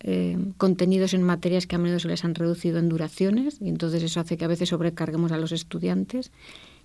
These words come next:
y a la vez para los estudiantes es una novedad el saber que no todo se explica en clase y que ahora hay una parte de autoaprendizaje, ¿no? Entonces, esa es una parte que puede influir en que haya más quejas o no, y otra parte va a ser la evolución de la situación socioeconómica.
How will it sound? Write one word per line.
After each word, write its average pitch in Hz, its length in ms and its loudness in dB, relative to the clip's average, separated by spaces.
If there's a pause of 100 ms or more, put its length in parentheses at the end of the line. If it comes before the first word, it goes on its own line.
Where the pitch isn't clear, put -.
y 185 80 4
a 165 60 4
la 151 60 2
vez 170 120 0
para 190 160 0
los 185 120 0
estudiantes 196 380 0
es 190 140 -2
una 190 160 4
novedad 196 460 2 (680)
el 170 200 2 (160)
saber 185 480 2
que 220 120 0
no 202 220 6
todo 202 240 4
se 170 60 2
explica 165 380 -2
en 156 80 -2
clase 214 340 0
y 170 100 0
que 165 120 -6
ahora 170 160 0
hay 170 120 0
una 175 180 2
parte 165 320 -2
de 165 80 2
autoaprendizaje, 165 960 -2
¿no? 170 140 0
Entonces, 208 300 -4
esa 170 140 -4
es 170 100 -2
una 170 140 0
parte 170 360 -4
que 175 280 -2 (300)
puede 175 160 6
influir 180 400 4
en 185 140 2
que 175 100 -2
haya 165 100 0
más 165 180 0
quejas 165 360 -8
o 170 60 -2
no, 226 180 0 (580)
y 175 80 0
otra 170 180 -2
parte 175 260 -2
va 175 80 4
a 175 40 2
ser 180 180 -4
la 185 80 0
evolución 170 540 0
de 165 100 0
la 165 240 -4
situación 165 640 -2
socioeconómica. 160 800 -6